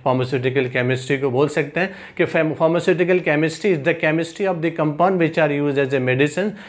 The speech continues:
in different formulations and their application for the treatment of various diseases,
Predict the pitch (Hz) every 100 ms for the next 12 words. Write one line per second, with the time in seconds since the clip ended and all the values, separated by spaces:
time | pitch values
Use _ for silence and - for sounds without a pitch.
0 | - 180 160 156 151 160 160 143 127 117
1 | 120 117 104 95 - - - 165 175 180
2 | 180 - 127 165 165 139 180 175 185 202
3 | 190 185 160 156 165 147 151 156 151 -
4 | 139 135 151 139 117 - 135 127 123 92